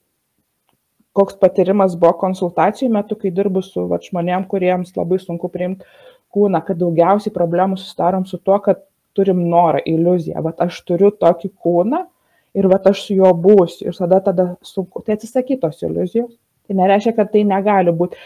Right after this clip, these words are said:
bet ne į tą iliuziją įsikimbam. O vat šiandien aš esu.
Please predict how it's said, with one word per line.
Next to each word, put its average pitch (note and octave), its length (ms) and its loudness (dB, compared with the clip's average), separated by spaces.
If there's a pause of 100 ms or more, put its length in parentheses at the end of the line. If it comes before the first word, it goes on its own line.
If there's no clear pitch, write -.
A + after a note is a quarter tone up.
(220)
bet G3 220 2
ne G3+ 160 4
į G#3 120 2
tą F#3+ 120 2
iliuziją G3 400 2
įsikimbam. F3 640 -8
O F#3 240 -2
vat F#3+ 240 2
šiandien F#3 480 0
aš E3+ 160 -8
esu. E3+ 260 -6